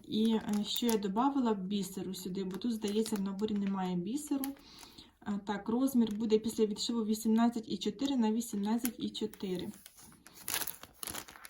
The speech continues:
А, є тут бісер. Є бісер, дивіться. Скільки тут? Два пакетика з бісером. Багато так ниток.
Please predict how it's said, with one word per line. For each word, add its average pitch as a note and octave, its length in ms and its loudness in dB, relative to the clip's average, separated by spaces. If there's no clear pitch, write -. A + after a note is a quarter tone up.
А, A3+ 180 4
є C4+ 220 2
тут F3+ 280 -2
бісер. F#3+ 460 -4
Є C4+ 260 4
бісер, A3 480 -2
дивіться. G#3+ 600 -4
Скільки G#3 320 -6
тут? G3 160 -8
Два A#3 140 -2
пакетика A3 540 -6
з G3+ 100 -8
бісером. G3 540 -8
Багато G#3+ 380 4
так A3 220 -2
ниток. A3+ 580 -2